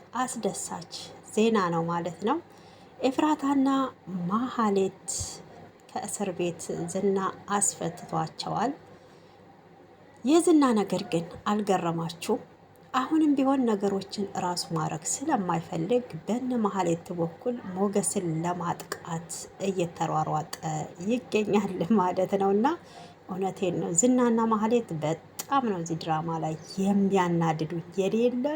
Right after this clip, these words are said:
ተንከሲሶች ናቸው ማለት ነው። ብቻ ድራማ ሆኖም ሳለ የዝና ጉራ፣ በዚህ ላይ ደግሞ ቦቅቧቃ መሆኑ በጣም ነው የሚያስጠላው።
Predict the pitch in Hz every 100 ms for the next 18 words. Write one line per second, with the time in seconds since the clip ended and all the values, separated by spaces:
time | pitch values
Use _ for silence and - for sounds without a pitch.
0 | 294 - 202 196 - 185 190 190 175 170
1 | - - 196 208 226 269 392 - - -
2 | - - - - 349 - 359 - 247 247
3 | 262 262 262 240 233 220 208 208 - 226
4 | 247 277 349 190 180 175 233 240 240 180
5 | 190 190 180 165 - - - 202 190 214
6 | 226 240 254 262 349 - 175 - 175 165
7 | - 175 170 180 220 320 392 - - 165
8 | - 170 160 151 - 165 165 165 165 160
9 | - 170 156 143